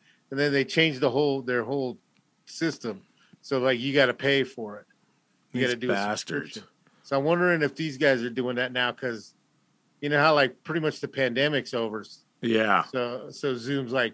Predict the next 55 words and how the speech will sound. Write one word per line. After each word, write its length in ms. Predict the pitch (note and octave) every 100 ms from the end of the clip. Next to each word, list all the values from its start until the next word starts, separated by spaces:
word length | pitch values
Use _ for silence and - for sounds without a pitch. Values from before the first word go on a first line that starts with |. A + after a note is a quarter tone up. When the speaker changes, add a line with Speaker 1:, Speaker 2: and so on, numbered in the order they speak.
| -
Speaker 1:
"Okay, 300 | B2 A#2+ A#2+
now 180 | B2 B2
we're 120 | B2
gonna 200 | A#2+ A2+
go 120 | A2+
back 200 | A2 A2
to 60 | -
pay." 400 | - A#2 G#2+ F2+
Speaker 2:
Well, 280 | - C3 A#2+
yeah, 200 | C3 C3+
they 140 | G#2+ A2
gotta 180 | A#2+ A2+
get 220 | A2+ G2+
money. 380 | G#2+ A2+ A#2 D#2+
They 120 | G2+
wanna 200 | G#2 G#2
get 100 | A2
all 100 | G2+
this 120 | F2+
money. 400 | G2+ G#2 F#2 D2+ -
And 140 | G#2 A#2+
now 160 | B2
that 100 | B2+
people 200 | C3 A#2 A2+
Speaker 1:
Yeah. 60 |
Speaker 2:
are 40 | G#2+
using 340 | A#2+ A2+ G2
this 140 | E2+
stuff. 460 | - - E2 D2+ - _ _ _ _ _ -
Speaker 1:
Yeah. 300 | A2+ A2 A#2 G2
Speaker 2:
Oh, 140 | G2
these 160 | F#2 -
bastards. 640 | - C#2+ C#2 C#2+ C#2 -
All 60 | F2
right, 200 | E2 E2+
we're 120 | G#2
gonna 140 | G#2
have 100 | F2
to 60 | -
figure 220 | F#2 F2+
<laughs> 180 | - -
something 260 | G3 D3+ C#3+ -
out. 460 | - F#3 _ B3 - _ _ _ _ - - - - - _ - _ _ _
So 240 | - C3+
anyways, 380 | C3+ C3+ B2 B2
here's 240 | E3+ E3+
those 240 | E3 C#3+ -
tracks 360 | C#3+ B2 -
more 200 | B2+ A#2+
blown 340 | G2+ A2 G#2+ G#2+
up 240 | G#2 G#2
so 140 | - G2
you 100 | F2
can 140 | E2+
see 480 | - F#2+ F2+ E2+